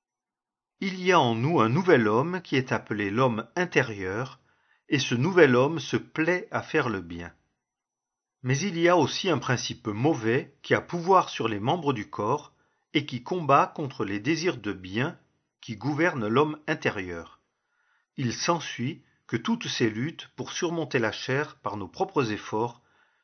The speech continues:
nous laissent captifs du principe de péché qui opère dans nos membres. Verset vingt-quatre.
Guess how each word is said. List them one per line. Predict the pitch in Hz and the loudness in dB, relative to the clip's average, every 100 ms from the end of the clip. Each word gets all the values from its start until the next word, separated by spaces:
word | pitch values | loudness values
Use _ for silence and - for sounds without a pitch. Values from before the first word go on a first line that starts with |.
| - | -6
nous | 139 156 | 0 4
laissent | 135 131 | 4 2
captifs | - 185 - - 165 180 - - | -4 -6 -6 -14 -12 -12 -14 -18
du | 101 107 | -14 -12
principe | - 180 151 - 123 | -6 -6 -6 -8 -10
de | - | -12
péché | 90 - 160 - 123 139 _ _ _ _ _ | -12 -6 -4 -4 -6 -6 _ _ _ _ _
qui | 120 | 0
opère | 113 131 135 147 110 | 2 2 0 0 -4
dans | 90 107 156 | -4 -2 0
nos | 127 | -2
membres. | 90 80 80 78 _ _ _ _ _ _ _ _ _ _ _ _ _ _ _ _ _ _ _ _ _ | -6 -12 -16 -20 _ _ _ _ _ _ _ _ _ _ _ _ _ _ _ _ _ _ _ _ _
Verset | 104 107 - 104 | -4 -4 -4 -2
vingt-quatre. | 120 139 - 78 - - | -2 -2 -8 -16 -16 -20